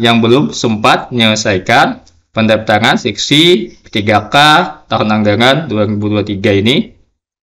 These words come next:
segera cepatnya melakukan penyelesaian pendaftaran sampai dengan batas akhir sebelas Oktober dua ribu dua tiga.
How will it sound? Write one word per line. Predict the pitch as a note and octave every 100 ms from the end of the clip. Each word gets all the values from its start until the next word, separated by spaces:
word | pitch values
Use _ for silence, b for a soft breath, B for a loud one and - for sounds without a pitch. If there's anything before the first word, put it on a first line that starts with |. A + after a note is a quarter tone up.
| _ _
segera | - G#2 G#2+ B2+ D3+
cepatnya | - A2+ G2 - A#2+ C#3 D3+
melakukan | A#2 A2+ G#2+ G#2 - C3+ C#3 D3+ - _ _ _ _ _ _
penyelesaian | A2 G#2+ G#2+ G#2+ A2 C#3+
pendaftaran | B2+ A2 G#2 G#2+ A2 C3+ B3 - _ _ _ _ _ _ _ _ _ _
sampai | _ - G#2 G#2+ B2+ C#3+
dengan | B2 A2 B2+
batas | A#2 A2 A#2
akhir | A2+ - E3 G3+ A3 - _ _ _ _
sebelas | - A2+ G#2 A2+
Oktober | A#2 - A2+ A#2+ C#3 D3
dua | B2+ A2 G#2+
ribu | A2 G#2+ A#2 A#2 A#2
dua | G#2 G2 F2+
tiga. | A2+ G#2+ B2+ A#2 -